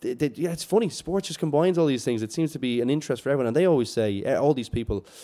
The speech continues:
who I've met always see parallels with sports. Say, "That is, you know, that focus, that energy, um, that get up and go, that competitiveness, they're all things you need to be successful in business." So I'm hoping to, you know, be able to, I suppose, utilize all these things. And I'm sure you're the same, and I know you're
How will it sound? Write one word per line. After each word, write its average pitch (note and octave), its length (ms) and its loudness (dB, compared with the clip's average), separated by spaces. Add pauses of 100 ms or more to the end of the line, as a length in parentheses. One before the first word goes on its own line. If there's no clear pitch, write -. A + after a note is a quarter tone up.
(140)
who G#2+ 160 -2
I've A2 100 4
met G#2 200 0
always C3+ 360 2
see A2 160 -6
parallels G2+ 480 0
with F#2+ 120 -14
sports. - 240 -10
Say, - 80 -14
"That B2 200 -8
is, G#2+ 240 -6
you B2 60 -6
know, A2+ 80 -2
that B2+ 180 -6
focus, A#2+ 440 0
that A2+ 180 -4
energy, A2+ 480 -2 (400)
um, G#2 300 0
that A#2+ 180 -6
get A2+ 160 0
up A2 140 0
and G#2+ 100 -4
go, A2+ 360 4
that - 360 -6
competitiveness, A2 840 -4 (380)
they're D#3 160 2
all D#3+ 120 6
things C#3 240 -2
you B2+ 60 -2
need B2+ 160 -2
to - 60 -14
be A#2 80 0
successful A2 480 -4
in F#2+ 60 -6
business." G#2+ 220 -4
So C#3+ 180 2
I'm E3+ 80 0
hoping C3+ 280 0
to, G#2 240 -4 (440)
you B2 80 0
know, A2+ 80 4
be A2 160 2
able A2 120 4
to, G#2 200 0 (240)
I - 40 -16
suppose, G2+ 200 -4
utilize A2+ 460 2
all G#2+ 140 4
these G#2+ 100 -2
things. B2 160 -2
And A#2 60 -2
I'm A#2 60 -6
sure E3 180 2
you're C3 160 4
the G#2 80 0
same, C3 280 -2
and A#2+ 140 0
I A#2 80 2
know C3+ 80 4
you're B2 300 2